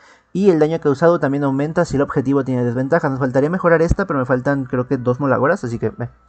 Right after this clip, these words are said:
Lo, si vas a mejorar a Yako, lo que se mejora primero es la ulti, la S dos. Y el básico, pues, tam-, bueno, es que, eh, podrías dejar el S dos al veinticinco como lo dejé yo y mejorar el básico y la ulti. Pero bueno, así que ahí estaríamos. Y aún así, lo tengo a más cuatro y pega fuertísimo,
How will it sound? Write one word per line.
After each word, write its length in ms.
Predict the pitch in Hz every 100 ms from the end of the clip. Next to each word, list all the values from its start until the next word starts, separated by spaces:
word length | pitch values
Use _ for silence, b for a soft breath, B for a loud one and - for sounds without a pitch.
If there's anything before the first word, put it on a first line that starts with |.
| b b _
Lo, 480 | - 131 143 151 135 123
si 140 | 156
vas 140 | 160
a 40 | 180
mejorar 260 | 170 165
a 20 | 156
Yako, 380 | 170 175 131
lo 80 | 117
que 80 | 117
se 80 | 127
mejora 160 | 123
primero 240 | 135 135 135
es 60 |
la 120 | 127 117
ulti, 380 | 170 165 220 - b b b -
la 140 | 123
S 160 | 123 120
dos. 380 | 170 233 - _ _ _ _
Y 140 | 139
el 80 | 147
básico, 420 | 127 127 131 143
pues, 220 | 131 123 -
tam-, 240 | 120 117 -
bueno, 320 | 135 123 107 -
es 120 | 131
que, 160 | 165 139 -
eh, 260 | 139 139 131 127
podrías 180 | 123 156
dejar 200 | 185 196
el 60 | 180
S 140 | 185
dos 140 | 180 175
al 80 |
veinticinco 480 | 151 143 135 160 165
como 100 | 151
lo 60 | 135
dejé 180 | 135 151
yo 180 | 185
y 80 | 190
mejorar 320 | 123 117 131
el 120 | 127 120
básico 320 | 135 135 127
y 40 |
la 120 | 117
ulti. 200 | 110 90 - _ -
Pero 120 | 135
bueno, 120 | 110 - B B B
así 180 | - 143
que 40 |
ahí 60 | 143
estaríamos. 320 | 131 143 147
Y 20 |
aún 80 | 160
así, 180 | 185 170
lo 120 | 131
tengo 160 | 160 190
a 40 |
más 200 | 180 147
cuatro 340 | - 190 214 214
y 120 | 143
pega 280 | - 151 143
fuertísimo, 720 | - 139 117 143 - 107